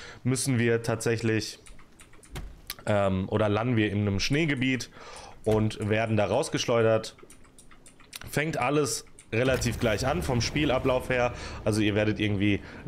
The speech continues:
rausgeschleudert, werdet dann von einem,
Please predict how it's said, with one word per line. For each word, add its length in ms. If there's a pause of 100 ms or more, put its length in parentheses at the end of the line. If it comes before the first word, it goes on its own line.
(100)
rausgeschleudert, 880
werdet 260
dann 160
von 260
einem, 500